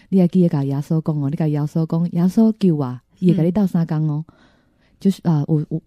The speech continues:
Speaker 1: 他，我就跟他说：“好啦，没关系啦。如果你心里又有怨恨的时候，你要记得跟耶稣说，耶稣救我，
Speaker 2: 嗯。
Speaker 1: 耶稣他会帮助你的。”
Speaker 2: 嗯。
Speaker 1: 然后妈妈她就闭着眼睛点点头，感谢主哦。之后我妈妈就出院了，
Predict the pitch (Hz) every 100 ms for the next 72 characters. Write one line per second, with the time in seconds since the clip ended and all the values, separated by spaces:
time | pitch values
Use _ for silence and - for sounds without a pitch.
0 | _ - 180 165 180 175 175 170 - 175
1 | - - - 151 151 156 151 170 180 180
2 | 160 147 _ - - - 196 196 190 -
3 | 165 - 208 175 185 170 160 180 165 170
4 | 151 - 139 143 151 143 _ _ - 151
5 | 165 185 156 160 151 156 151 156 151 -
6 | 156 147 151 156 160 190 - 180 147 120
7 | 139 311 175 165 143 160 165 156 165 147
8 | 151 160 165 143 123 110 143 _ 180 180
9 | 165 165 160 _ _ _ _ _ _ _
10 | 143 160 170 160 160 160 165 160 147 185
11 | 160 143 131 131 147 147 135 135 - -
12 | - 147 - _ _ _ _ _ _ _
13 | _ - 151 143 208 - 131 127 156 208
14 | 208 151 147 151 156 156 - - 143 147
15 | 135 123